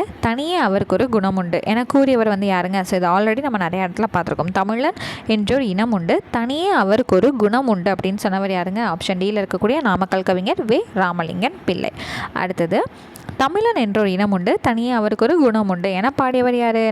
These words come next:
நாமக்கல் கவிஞர். இப்போ தான் பார்த்தோம், அதுக்குள்ளே ரிப்பீட் ஆயிடுச்சு பார்த்தீங்களா? சரி, அடுத்தது பொறுத்துக. So, இதெல்லாம் வந்து யாரோடதுங்கிறத என்ன பண்ண போறோம்? நம்ம பொருத்தி சொல்ல போறோம்.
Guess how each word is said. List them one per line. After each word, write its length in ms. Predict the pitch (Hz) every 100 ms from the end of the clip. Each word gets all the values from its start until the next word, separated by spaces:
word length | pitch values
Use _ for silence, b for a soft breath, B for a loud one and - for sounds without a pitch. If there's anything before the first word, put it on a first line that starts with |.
| 202
நாமக்கல் 360 | 185 202 294 233
கவிஞர். 300 | 180 170 156 196
இப்போ 160 | - 185
தான் 140 | 262 214
பார்த்தோம், 280 | 175 - -
அதுக்குள்ளே 300 | 196 196 220 220
ரிப்பீட் 240 | 202 196
ஆயிடுச்சு 220 | 185 - -
பார்த்தீங்களா? 340 | - 190 254 196 -
சரி, 200 | - - -
அடுத்தது 380 | 185 - 175 202 - - B B B B B -
பொறுத்துக. 380 | 269 262 196 - - 233
So, 60 | 214
இதெல்லாம் 260 | 208 226 233
வந்து 140 | 220 339 226
யாரோடதுங்கிறத 680 | 180 190 180 180 208 196 202
என்ன 80 | 196 196
பண்ண 120 | 196 190
போறோம்? 200 | 196 185
நம்ம 160 | 180 427 508 226
பொருத்தி 300 | 202 196 392 - -
சொல்ல 160 | 220 180 -
போறோம். 220 | 185 180